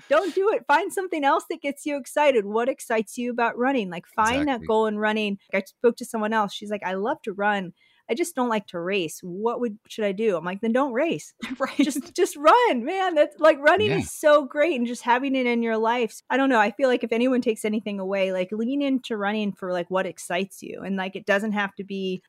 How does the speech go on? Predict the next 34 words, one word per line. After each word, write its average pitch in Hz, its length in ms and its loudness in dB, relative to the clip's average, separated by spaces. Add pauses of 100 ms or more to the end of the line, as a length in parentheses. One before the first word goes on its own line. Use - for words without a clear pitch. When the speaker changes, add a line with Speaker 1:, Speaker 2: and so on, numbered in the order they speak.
Speaker 1:
the 190 80 -6
standard 180 640 -8
chase 196 380 -6
this - 240 -10
race. 180 320 -4
It - 120 -18
could 196 200 -8
be 196 320 -4 (260)
just - 200 -10
trying 208 300 0
to 226 60 0
see 233 180 -6
how 233 140 0
many 240 200 0
miles 208 520 0
you 185 80 -10
could 175 160 -8
build 170 180 -2
up - 200 -4
to 180 160 -8
and 170 120 -8
stay 208 200 -6
healthy. 196 460 0
Maybe 170 260 -6
that's 220 260 0
exciting 170 500 -6
for 156 260 -6
you. 151 240 -6
Or, 175 260 -2 (360)
you 208 120 -6
know, 202 220 -2
running 208 420 -2
a 202 60 -6
quick 247 240 -2